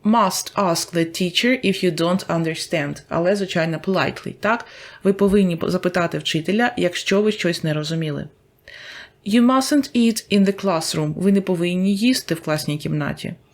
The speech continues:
«You mustn't cheat in your exams». Ви не повинні махлювати, списувати на іспитах або на тестах.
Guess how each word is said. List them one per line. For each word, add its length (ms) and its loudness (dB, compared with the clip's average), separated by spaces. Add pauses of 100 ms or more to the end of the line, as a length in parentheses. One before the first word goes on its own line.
(420)
«You 240 6
mustn't 560 4 (160)
cheat 680 2
in 180 4
your 260 2
exams». 580 0 (280)
Ви 120 2
не 80 4
повинні 640 4
махлювати, 1000 0 (240)
списувати 920 2
на 120 0
іспитах 720 -4
або 260 0
на 120 2
тестах. 600 -4